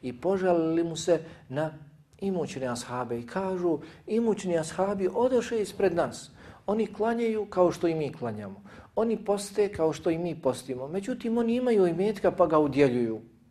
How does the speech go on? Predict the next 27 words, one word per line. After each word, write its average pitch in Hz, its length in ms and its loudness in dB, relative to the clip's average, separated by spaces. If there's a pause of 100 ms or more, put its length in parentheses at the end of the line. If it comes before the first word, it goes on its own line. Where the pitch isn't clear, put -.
(440)
Oni 233 220 2
imaju 220 320 4
imetka 175 460 0
pa 175 140 4
ga 156 120 6
udjeljuju 156 440 4
na 131 80 2
Allahovom 143 460 2
putu, 160 360 2 (300)
udjeljuju 160 540 4
sadake, 160 520 0
a 143 180 -10
mi 175 220 -8
nemamo." 113 580 -6 (640)
Mi 165 120 -6
nemamo 180 420 0
imetka. 113 560 -6 (260)
U 180 100 -2
tome 220 340 6 (260)
oni 190 260 4
odoše 170 380 0
daleko 131 400 0
ispred 113 360 -6
nas. 90 240 -16 (380)
Pa 139 80 -2
Allahov 165 480 0
poslanik 147 500 -6